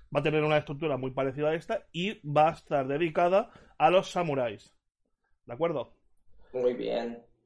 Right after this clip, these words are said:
Speaker 1: Y nada, muchísimas gracias, Mitsuru. Ha sido un placer, la verdad. Hacía tiempo que no habl-, que no hablábamos en perso-, bueno, en persona.
Speaker 2: <laughs>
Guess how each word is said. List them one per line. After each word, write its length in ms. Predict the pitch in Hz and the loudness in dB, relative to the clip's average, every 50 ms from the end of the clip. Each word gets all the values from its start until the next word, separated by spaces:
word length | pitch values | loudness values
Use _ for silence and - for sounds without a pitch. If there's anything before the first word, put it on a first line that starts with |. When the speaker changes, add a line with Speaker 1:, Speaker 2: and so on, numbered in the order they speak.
| _ _ _ _ | _ _ _ _
Speaker 1:
Y 460 | - 143 143 139 139 135 135 135 131 127 | -4 -2 0 2 2 2 2 0 0 -2
nada, 240 | 131 147 175 185 165 | -2 -2 0 0 0
muchísimas 480 | 147 143 135 - 143 - 170 165 160 156 | 0 -2 -4 -6 -6 -6 -2 0 0 0
gracias, 280 | 160 160 147 170 160 151 | 0 0 0 0 -2 -2
Mitsuru. 460 | 165 147 - - 175 170 165 190 202 175 | -4 -6 -4 -4 -2 0 2 2 2 2
Ha 60 | 151 | 2
sido 240 | - 156 156 156 165 | 0 -2 -2 -2 -2
un 100 | 160 156 | -2 0
placer, 340 | 160 151 147 151 160 170 175 | 0 0 0 2 0 0 2
la 120 | 170 165 | 2 2
verdad. 400 | 156 147 143 143 151 165 180 180 - | 2 4 4 4 4 4 4 2 0
Hacía 220 | 147 147 160 165 | -2 -2 -2 0
tiempo 240 | 165 185 175 190 185 | 0 2 4 4 2
que 80 | 175 170 | 2 2
no 60 | 165 | 2
habl-, 360 | 170 170 170 - 147 151 143 - | 2 2 2 -2 -8 -14 -10 -8
que 100 | 165 156 | -2 0
no 80 | 147 | 0
hablábamos 440 | 147 151 156 156 156 151 151 147 147 | 2 4 6 6 6 6 4 0 -4
en 120 | 151 143 139 | -4 -6 -8
perso-, 260 | 139 135 131 - 139 | -8 -10 -10 -12 -12
bueno, 180 | 151 156 147 127 | -10 -10 -10 -10
en 80 | 120 120 | -10 -10
persona. 300 | - 123 - 147 139 131 | -10 -8 -8 -6 -2 -2
Speaker 2:
<laughs> 420 | 302 - - - - - - - | -2 -2 -2 -6 -10 -10 -14 -20